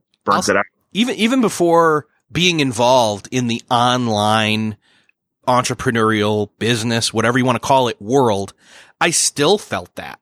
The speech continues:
Speaker 2: I still
Speaker 1: Yeah.
Speaker 2: felt like
Speaker 1: Oh.
Speaker 2: expectations for December, super high.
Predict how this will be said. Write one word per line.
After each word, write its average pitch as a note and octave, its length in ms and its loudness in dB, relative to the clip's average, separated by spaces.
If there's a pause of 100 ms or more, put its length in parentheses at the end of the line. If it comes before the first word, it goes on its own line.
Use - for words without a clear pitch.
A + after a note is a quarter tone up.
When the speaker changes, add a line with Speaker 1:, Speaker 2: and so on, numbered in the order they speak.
Speaker 2:
I B2+ 80 -2
still D#3+ 480 -2
Speaker 1:
Yeah. A2+ 120 2
Speaker 2:
felt A#2 180 -4
like G#2+ 200 -2
Speaker 1:
Oh. G#2+ 220 0 (760)
Speaker 2:
expectations F#3 840 -4
for F3+ 120 -4
December, D3+ 640 -4 (100)
super - 560 0
high. G#2+ 460 -2